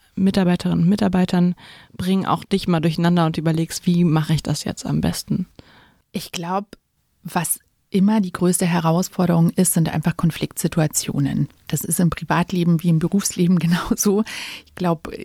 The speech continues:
Speaker 2: keiner freut sich über Konfliktsituationen. Das ist immer erstmal so, äh. Und das ist auch für mich die größte Herausforderung, Konfliktsituationen dann zu lösen und, ähm, vor allem sie auch erstmal auszuhalten. Ich glaub, das ist auch ganz wichtig und, und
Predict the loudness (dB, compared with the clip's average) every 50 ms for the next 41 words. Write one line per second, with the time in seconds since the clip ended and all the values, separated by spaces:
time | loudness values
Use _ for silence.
0 | -16 -18 _ _ _ _ -16 -10 -8 -6 -2 0 2 2 2 2 0 -2 -2 0
1 | 0 0 0 -2 -2 -4 -2 0 0 0 0 2 2 0 2 0 -2 -6 -6 -4
2 | -4 -2 0 2 0 0 0 -2 0 2 2 2 2 0 -2 -4 0 2 2 2
3 | 2 2 0 -2 -2 0 0 0 0 0 -4 -4 -2 -2 0 2 2 2 0 0
4 | -4 -10 -10 -10 -10 -10 -10 -12 -14 -10 _ 2 4 4 4 4 2 -2 -4 -4
5 | -4 -2 -2 -4 -4 -4 -6 -2 0 0 2 4 2 2 0 -2 -12 -16 -18 _
6 | _ -20 -18 -10 -10 -8 -2 0 0 0 2 0 -2 0 0 -2 0 0 -2 -2
7 | -2 -2 -2 -2 0 0 2 2 2 2 2 0 -2 0 -2 -8 -6 -4 -4 0
8 | 0 0 0 0 0 0 2 2 2 2 0 0 0 0 2 4 4 4 4 2
9 | 2 0 2 2 2 2 2 0 -2 -2 0 0 0 0 -2 -4 -2 0 2 2
10 | 2 2 0 -2 -2 -4 -4 -8 -6 -2 -2 -2 0 2 0 0 0 -2 -2 -4
11 | -2 -2 -2 -2 -2 -4 -2 0 0 0 0 -2 -2 -2 -4 0 0 -2 -2 0
12 | -2 -4 -4 -6 -6 -2 -2 -2 0 0 0 0 0 0 -2 -2 0 0 0 0
13 | -2 -2 0 0 0